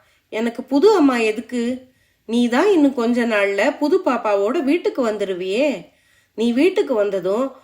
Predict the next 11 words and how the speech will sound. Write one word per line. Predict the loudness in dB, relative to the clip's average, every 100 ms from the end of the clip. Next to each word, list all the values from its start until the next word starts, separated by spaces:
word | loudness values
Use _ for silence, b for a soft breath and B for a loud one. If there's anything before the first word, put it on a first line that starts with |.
| B _
மொத | -2 2 2 2
வேலையா | 0 0 -2 -2 -6 -8
பாட்டிய | -4 -2 -2 -4 -2 -2
அவ | -2 -2 0 0
ஊருக்கு | 0 0 0
துரத்திப்பிடணும். | -2 -2 0 -4 -2 -4 -4 -10 _ _ _ _ _ _ _ _
நீ | -6 -4 -2 -2 -4 -10 _ _
சுருக்கா | -2 -2 -2 -4 -4 -2 0
வெரசா | 0 0 0 -2 0
வந்துடு | 0 0 2 2
அம்மா." | 2 -2 -6 -8 -10 _